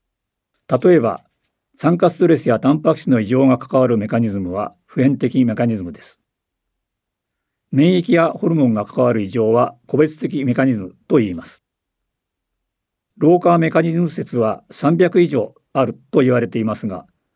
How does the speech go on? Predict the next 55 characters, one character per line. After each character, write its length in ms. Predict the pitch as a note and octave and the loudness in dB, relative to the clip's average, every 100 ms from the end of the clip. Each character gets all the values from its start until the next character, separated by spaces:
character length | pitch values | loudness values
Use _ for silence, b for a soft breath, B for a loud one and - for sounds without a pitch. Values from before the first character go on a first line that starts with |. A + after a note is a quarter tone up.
| _ _ | _ _
こ 100 | - | -4
こ 120 | D#3 | 0
で 100 | D3+ | 2
は 240 | B2 - _ | 2 -2 _
普 180 | - D#3 | -4 -2
遍 160 | E3+ | 0
的 180 | E3+ D#3+ | 0 0
と 120 | E3 | -2
考 180 | D#3+ D3+ D3+ | 0 0 2
え 80 | D3+ | 2
ら 120 | C#3+ C3 | 2 0
れ 80 | |
る 200 | A2 B2 - | 0 -2 -2
主 220 | - E3 | 0 2
な 100 | C#3 | 2
メ 120 | A2 | 0
カ 160 | G#2+ A#2+ | 0 0
ニ 120 | A#2+ | 0
ズ 140 | G2+ G#2+ | -2 -2
ム 100 | C3+ | -2
を 180 | D#3+ B3+ | -2 -8
取 140 | - G#2 | -8 -6
り 40 | |
上 120 | G2 | -4
げ 40 | E2+ | -8
ま 120 | E2 | -12
す。 200 | - - _ _ _ _ _ _ _ _ _ _ _ _ _ _ _ _ - | -16 -20 _ _ _ _ _ _ _ _ _ _ _ _ _ _ _ _ -4
最 140 | D3 F3 | 0 2
初 140 | G3+ | 2
に 120 | G3 | 0
取 180 | F#3 F3 | 2 2
り 40 | |
上 120 | E3+ E3 | 2 2
げ 40 | |
る 60 | D#3 | 0
の 120 | C3 | 0
は、 200 | F#2 - _ _ _ _ | -2 -8 _ _ _ _
老 220 | C3 E3 | 2 2
化 160 | D#3+ D#3 | 4 4
は 240 | D3+ - - | 4 0 -6
遺 80 | |
伝 220 | A#2 E3+ E3+ | -2 0 0
子 160 | - | -2
に 240 | A#2 G2+ - | -6 -6 -10
障 220 | - D3 | -2 0
害 200 | D#3+ D#3+ | 2 2
が 100 | D3+ | 0
増 140 | C3+ D#3+ | 0 0
え 40 | |
る 80 | D3+ | 0
こ 100 | - | 0
と 100 | C3 | 0
に 80 | G#2+ | 0
よ 100 | F2+ | -6
る 140 | - | -12